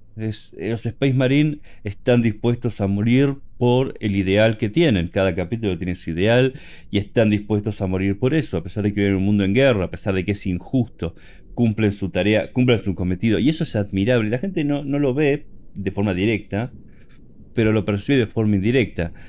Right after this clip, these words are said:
Y admiran ese, esa valentía, ese coraje, esa determinación. Porque cuando vos decís "For the Emperor", sí, es un fanatismo estúpido. O sea, objetivamente hablando, es un fanatismo estúpido.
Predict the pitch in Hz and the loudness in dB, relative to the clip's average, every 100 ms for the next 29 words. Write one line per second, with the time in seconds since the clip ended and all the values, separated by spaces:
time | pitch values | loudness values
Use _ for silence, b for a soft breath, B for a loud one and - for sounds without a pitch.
0 | B B 101 98 87 101 113 170 117 101 | B B 2 2 2 4 4 6 4 4
1 | 101 85 98 - 98 92 92 98 - 90 | 0 -4 -6 -2 2 2 2 -2 -4 -4
2 | 85 101 98 87 85 - 127 123 117 90 | -2 2 2 2 0 0 4 4 4 0
3 | - 85 85 90 107 - 143 151 B B | -6 -10 -4 0 0 0 -2 -2 B B
4 | 101 - 92 92 139 123 98 101 87 - | -8 -2 0 2 2 2 4 2 0 -4
5 | - 113 92 98 - - - - - - | -2 2 2 -2 -6 -16 -18 -18 -14 -14
6 | - 104 92 95 95 131 143 - 120 - | -6 -6 -4 -2 0 2 0 0 -2 -2
7 | 95 107 113 101 101 107 - 135 127 147 | -2 2 2 2 0 0 2 0 2 0
8 | 117 98 87 107 101 - 107 92 82 85 | 0 0 2 0 -2 -2 -2 -2 -4 -6
9 | 85 - - - - - B B B - | -10 -18 -20 -20 -20 -20 B B B -2
10 | 95 92 87 82 - 123 113 107 120 107 | 0 2 0 -4 0 2 4 4 4 4
11 | 117 139 156 117 95 104 104 92 - 104 | 2 0 2 2 2 2 0 0 -2 -4
12 | 87 80 | -2 -4